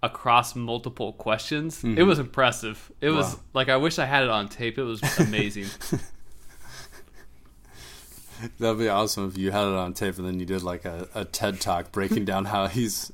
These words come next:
Speaker 2: so much better communicator than we
Speaker 1: It,
Speaker 2: are.
Speaker 1: it, oh, it could, you could easily do that. It was, I was,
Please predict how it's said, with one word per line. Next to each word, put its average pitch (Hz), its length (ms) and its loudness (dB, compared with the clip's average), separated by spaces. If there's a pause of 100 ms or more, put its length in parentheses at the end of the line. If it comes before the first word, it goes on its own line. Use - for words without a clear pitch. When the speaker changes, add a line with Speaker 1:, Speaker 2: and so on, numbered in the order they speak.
Speaker 2:
so - 220 0
much 104 240 -2
better 104 180 2
communicator 98 640 -2
than 90 140 -6
we 156 80 4
Speaker 1:
It, 165 160 6
Speaker 2:
are. 92 220 -2 (640)
Speaker 1:
it, 170 240 8
oh, 143 180 10
it 143 180 2
could, 139 140 2
you 147 320 0
could 156 140 0
easily 131 380 -2
do 113 180 -4
that. 107 180 0
It 135 60 0
was, 151 380 -2 (260)
I 147 100 8
was, 135 400 0